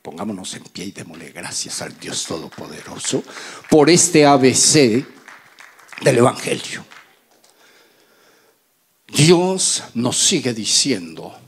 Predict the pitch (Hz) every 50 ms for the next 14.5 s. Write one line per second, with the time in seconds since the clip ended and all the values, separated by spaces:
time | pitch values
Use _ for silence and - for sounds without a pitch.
0 | _ _ - - 131 123 123 123 117 - - - 131 123 - - 123 - - 143
1 | 175 185 190 180 160 147 147 131 123 - - - - - 131 120 - - 95 -
2 | - - 143 120 - - 135 143 165 185 214 202 160 123 113 - - _ _ _
3 | _ _ _ _ _ _ _ _ _ _ _ _ _ _ - - 131 127 131 135
4 | 135 117 117 113 - 233 233 214 160 117 101 98 101 - - - - - - -
5 | - - - - _ - 127 139 165 - - 170 147 131 120 - - 147 135 135
6 | 143 123 113 107 101 101 - - 127 107 - _ - - 78 - - - - -
7 | - - _ _ - - - - - 151 151 143 147 143 143 165 180 196 165 127
8 | - - - 151 113 95 87 - - - - _ _ - 139 131 139 - - -
9 | 185 160 120 90 - - _ _ _ _ _ _ _ _ _ _ _ _ _ _
10 | _ _ - - - 104 92 95 - - - - - 92 92 92 117 113 87 -
11 | - - - _ _ _ _ _ _ _ _ _ _ 156 151 156 151 156 - 87
12 | 95 - - - - _ _ _ _ - - - - - - - - - 73 -
13 | - - - - 71 67 - - - - - - - _ _ _ - - - -
14 | - - - - - - - - - _